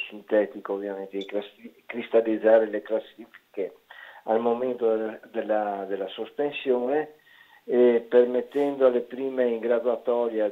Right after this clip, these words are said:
di avere il diritto di iscriversi alla categoria superiore e in Serie D di fare e di operare quattro retrocessioni come erano, come erano previste all'inizio. Questo ovviamente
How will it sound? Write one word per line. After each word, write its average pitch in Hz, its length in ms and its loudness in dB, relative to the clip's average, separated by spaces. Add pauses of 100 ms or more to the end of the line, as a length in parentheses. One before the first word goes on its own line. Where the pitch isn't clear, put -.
di 117 420 -4
avere 117 520 2
il 104 300 -4
diritto 135 720 0
di 113 380 -6
iscriversi 120 560 -4
alla 110 140 -2
categoria 113 560 -4
superiore 113 800 0 (360)
e 170 140 4
in 131 240 4 (140)
Serie 156 380 4
D 113 260 -4 (920)
di 139 220 0 (120)
fare 120 640 4
e 120 220 -6
di 117 80 -10
operare 117 560 2
quattro 127 540 0
retrocessioni 120 1000 -6
come 117 320 0
erano, 104 680 0
come 107 300 -4
erano 104 520 -2
previste 104 800 -2
all'inizio. 104 640 -4
Questo 127 460 2
ovviamente 117 880 2